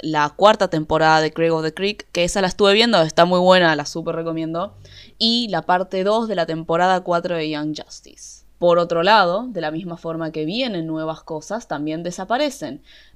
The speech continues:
Phil Rinda, director de, eh, la, el desarrollo de series originales animadas de Netflix, fue despedido y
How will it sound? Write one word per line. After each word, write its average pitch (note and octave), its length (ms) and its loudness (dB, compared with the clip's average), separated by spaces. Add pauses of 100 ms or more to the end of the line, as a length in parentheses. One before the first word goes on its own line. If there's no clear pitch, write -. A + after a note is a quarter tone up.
Phil G#3+ 260 -4
Rinda, A3 440 2
director F#3+ 800 -4
de, E3+ 440 -4 (380)
eh, D#3 300 -2
la, D#3 160 -4
el E3 200 -8
desarrollo F3 580 2
de E3 100 4
series E3+ 280 -2
originales E3+ 760 0
animadas D#3+ 580 4
de D#3+ 120 -4
Netflix, E3 540 -6
fue D#3 260 -2
despedido G3+ 680 -2 (280)
y F#3 360 -8